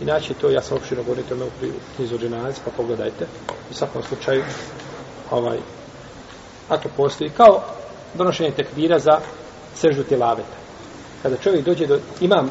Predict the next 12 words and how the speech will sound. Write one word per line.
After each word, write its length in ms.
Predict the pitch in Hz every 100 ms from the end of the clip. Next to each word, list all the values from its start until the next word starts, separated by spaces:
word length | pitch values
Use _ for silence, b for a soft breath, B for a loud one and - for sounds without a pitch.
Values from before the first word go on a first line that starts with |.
| -
učio 360 | 175 - 170 131 -
seždu 300 | - 156 127
tilaveta 680 | 139 123 131 160 180 226 226 - - - - - - - - - - - -
i 180 | 190 196 - -
treba 220 | 190 170
da 100 | 147
učini 280 | 160 180 165
sada 220 | 170 156
seždu. 320 | - - - - - - - - - - - - - - - - - - 269 269 - - - - - - - -
Hoće 220 | 156 151
li 80 | 165
donijeti 500 | 190 214 202 190 143